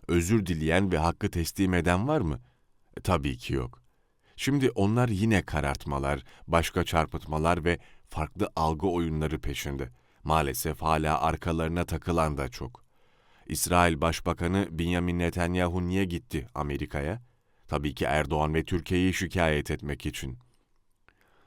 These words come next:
Amerika'nın da bunların uyguladığı soykırım, barbarlığı, vandallığı desteklediğini, kol kanat gerdiğini Sağır Sultan bile biliyor. Arkalarında batılı güçler olmasa bu kadar rahat hareket edemezlerdi.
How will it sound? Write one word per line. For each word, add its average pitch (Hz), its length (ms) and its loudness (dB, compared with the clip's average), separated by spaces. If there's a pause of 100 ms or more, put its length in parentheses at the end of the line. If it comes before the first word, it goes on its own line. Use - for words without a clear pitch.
(200)
Amerika'nın 80 600 2
da 92 160 4
bunların 87 380 2
uyguladığı 87 640 0
soykırım, 78 680 -2
barbarlığı, 76 680 0
vandallığı 82 580 2
desteklediğini, 80 880 -2 (300)
kol 82 200 2
kanat 90 400 0
gerdiğini 78 540 -2
Sağır 90 300 2
Sultan 87 500 0
bile 85 240 0
biliyor. 78 380 -2 (720)
Arkalarında 78 800 2
batılı 82 340 -2
güçler 80 400 -2
olmasa 82 480 0
bu 87 80 -2
kadar 85 300 0
rahat 82 320 2
hareket 85 400 0
edemezlerdi. 73 840 -2